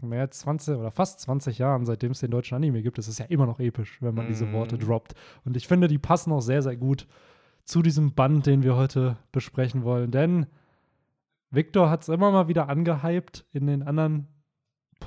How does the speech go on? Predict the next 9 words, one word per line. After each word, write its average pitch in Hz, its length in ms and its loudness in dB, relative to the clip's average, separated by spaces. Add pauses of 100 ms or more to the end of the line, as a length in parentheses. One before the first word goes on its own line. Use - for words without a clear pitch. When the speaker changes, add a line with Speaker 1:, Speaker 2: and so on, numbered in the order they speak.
(280)
Speaker 1:
Podcast-Formaten. 147 1200 -4 (1000)
Und, 127 420 -4
äh, 127 320 -4 (360)
ja, 107 280 -10 (1500)
wir 117 80 -10
sind 113 140 -6
endlich 117 280 -8
da. 113 240 -10 (1600)
Speaker 2:
Ja, 175 420 -6